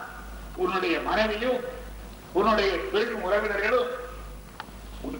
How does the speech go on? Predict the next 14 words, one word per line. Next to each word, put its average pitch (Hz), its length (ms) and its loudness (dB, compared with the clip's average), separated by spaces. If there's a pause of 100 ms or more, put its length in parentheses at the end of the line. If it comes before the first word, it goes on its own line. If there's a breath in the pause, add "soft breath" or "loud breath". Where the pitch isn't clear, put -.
கண்ணுக்கு 214 500 4
நேராக 175 520 2
கற்பழிக்கப்படுவார்கள் 147 1120 2 (760)
என்று 175 260 2
மிரட்டுகிறார்கள். 175 840 2 (920)
அவன் 180 300 6
அடைக்கப்பட்ட 240 680 4 (640)
அதே 185 360 6
கொட்டடிக்குள்ளேதான் 208 1000 2 (580)
அவன் 160 380 4
மலஜலமும் 202 680 4
கூட 185 140 2
கைவிக்க 156 440 0
வேண்டும் 143 420 -4